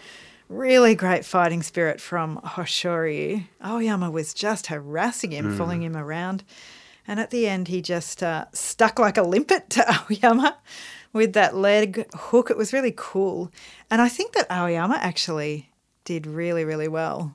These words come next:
Speaker 1: right up until the end.
Speaker 2: Aoyama just continues to impress with his sumo, this basho. He's, it's like he's a new man.
Speaker 1: Mm.
Speaker 2: Just hit the speed and the aggression in which he's, uh,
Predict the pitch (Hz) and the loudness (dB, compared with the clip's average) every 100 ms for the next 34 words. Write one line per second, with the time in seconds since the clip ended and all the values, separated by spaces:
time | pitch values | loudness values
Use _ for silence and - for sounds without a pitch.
0 | 208 196 208 214 196 175 170 - 165 156 | -4 2 6 8 6 2 -4 -6 -4 -4
1 | 151 - - 175 196 185 143 113 - 110 | -6 -2 4 6 8 8 6 4 0 -2
2 | - 104 - 104 98 92 - 98 87 - | -2 -2 0 2 2 0 0 -2 0 -2
3 | 98 - 87 87 - 95 101 120 113 - | -2 -2 -2 -2 -2 -2 0 -2 -4 -4
4 | 92 - 135 131 - - - - 143 - | -4 -2 -2 -2 -2 -4 -8 -8 -2 0
5 | 160 170 190 165 127 107 90 90 117 90 | 0 0 0 0 2 2 0 -4 -6 -8
6 | - 202 214 185 - - - 139 131 135 | -6 0 0 -2 -4 -4 -4 -4 0 2
7 | - - 131 135 135 131 123 - 113 107 | 2 2 2 4 2 2 0 -2 -4 -4
8 | 104 - - 113 107 101 - 107 - 104 | -6 -10 -10 -6 -6 -6 -6 -6 -2 -2
9 | - 113 104 98 - 101 87 - - 95 | 0 -2 -2 -4 -6 -8 -10 -14 -10 -8
10 | 92 95 | -6 -8